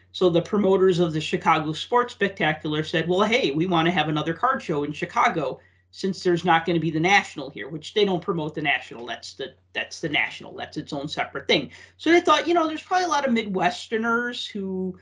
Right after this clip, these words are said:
are not gonna go to Atlantic City, but maybe they wanna buy some sports cards in, in the middle of June. So they did something, um, you know, right before Father's Day. I don't think that was the greatest time to do a show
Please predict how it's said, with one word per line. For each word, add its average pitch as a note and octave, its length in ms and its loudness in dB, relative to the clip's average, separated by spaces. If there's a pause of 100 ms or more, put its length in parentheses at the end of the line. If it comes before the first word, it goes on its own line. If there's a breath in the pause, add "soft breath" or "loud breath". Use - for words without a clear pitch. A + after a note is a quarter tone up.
(460 soft breath)
are G#3 200 0
not C4+ 420 2
gonna D#4 160 -2
go D4+ 160 -6
to D4+ 120 -6
Atlantic C#4+ 360 -6
City, D4+ 320 -2
but F#3+ 180 -2
maybe A3 200 0
they B3+ 80 -2
wanna B3+ 160 2
buy B3 140 4
some B3 180 -4
sports A#3 280 0
cards F3+ 300 0
in, F3 240 -2
in F#3+ 140 -2
the F#3+ 60 2
middle F#3 200 6
of E3+ 80 2
June. E3+ 220 2
So G3 160 2
they C4 160 2
did F#4 220 0
something, A#3+ 640 0
um, F#3+ 440 4 (240)
you G3+ 80 -4
know, F3+ 100 2
right G#3+ 220 6
before G#3+ 320 2
Father's D#3 500 2
Day. E3 320 0 (300 soft breath)
I D4+ 80 4
don't G#4+ 180 2
think F#4+ 180 4
that B3+ 180 2
was A3 120 -10
the G3 80 -2
greatest F3+ 640 0
time E3 540 0 (460)
to F#3 60 -2
do E3 220 0
a D#3 40 0
show F3+ 600 0